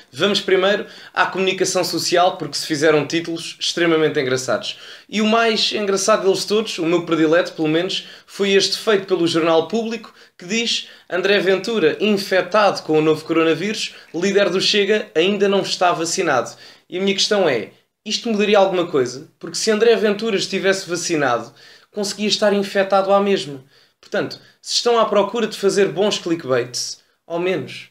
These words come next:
falem comigo. E depois, claro, tivemos a brigada destes neo-revolucionários napoleónicos que acham que os problemas sociais e políticos do país se resolvem à guilhotina, a cortar cabeças e a desejar morte àqueles com os quais nós discordamos de opinião politicamente.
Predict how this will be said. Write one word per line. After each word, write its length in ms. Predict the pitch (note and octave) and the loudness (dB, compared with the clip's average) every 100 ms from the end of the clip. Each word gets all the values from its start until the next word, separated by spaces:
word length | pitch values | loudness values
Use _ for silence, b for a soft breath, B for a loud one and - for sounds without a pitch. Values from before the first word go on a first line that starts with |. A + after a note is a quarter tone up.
| _ | _
falem 340 | _ F#3 F#3 G3 | _ -4 -2 -2
comigo. 380 | F#3+ F#3 F3 - | -4 -6 -8 -12
E 60 | G#3 | -6
depois, 240 | A3 G#3+ | 0 0
claro, 280 | G3+ G#3 - | 4 4 4
tivemos 360 | F#3+ G3 F3+ | 2 2 2
a 40 | E3 | 2
brigada 400 | E3+ F3 F3 E3+ | 2 4 4 4
destes 320 | E3+ E3+ - | 2 0 -2
neo-revolucionários 1080 | E3+ F3 E3 C3+ E3 E3 - E3+ E3 D3 C#3 | 0 4 2 2 -4 -2 2 4 4 2 2
napoleónicos 720 | D#3 D3+ D3 D#3 D#3+ E3 - | 0 2 4 4 4 0 -4
que 120 | E3 | 2
acham 280 | E3 D3+ D#3+ | 2 2 -2
que 100 | D#3 | -2
os 120 | E3 | -6
problemas 540 | - D#3 D3+ D#3+ D3+ - | -4 -2 2 2 2 -2
sociais 440 | D3+ - D#3 C3+ | -4 0 2 2
e 60 | C#3 | -2
políticos 420 | D3+ D#3 D3+ - | -2 -2 -4 -6
do 120 | D3+ | -6
país 520 | D3+ D#3+ F3 - - B B | -2 0 0 -6 -10 B B
se 160 | - F#3+ | -2 -2
resolvem 560 | C#3 F3+ F#3 E3+ F#3 - | 2 4 4 4 -4 -2
à 120 | F#3 | -2
guilhotina, 520 | E3 F3 F3 F3+ D3+ | 0 -4 -2 -2 0
a 60 | C#3+ | -2
cortar 260 | - D#3+ | -2 -2
cabeças 640 | - D#3 D#3 D#3+ - D3+ C#3 | 0 2 2 2 -2 -8 -4
e 60 | |
a 20 | C#3+ | -4
desejar 300 | B2 D#3 D3+ | 0 4 4
morte 420 | D3+ D#3 - - B B B | 4 2 0 -14 B B B
àqueles 380 | D3+ - F3 - | -6 -2 -2 0
com 160 | E3+ | 0
os 100 | D3+ | -2
quais 340 | - D#3+ D#3+ D3+ | 0 4 4 4
nós 160 | D3+ | 0
discordamos 540 | D3 - D3+ C#3+ C#3+ B2+ | -2 -4 -2 0 0 2
de 80 | C#3+ | -2
opinião 340 | C#3+ D3 C#3+ | 0 -2 -2
politicamente. 800 | C#3+ C#3 C#3 C3+ C#3+ A#2+ G2+ - | -2 -6 -6 -4 -4 -4 -8 -16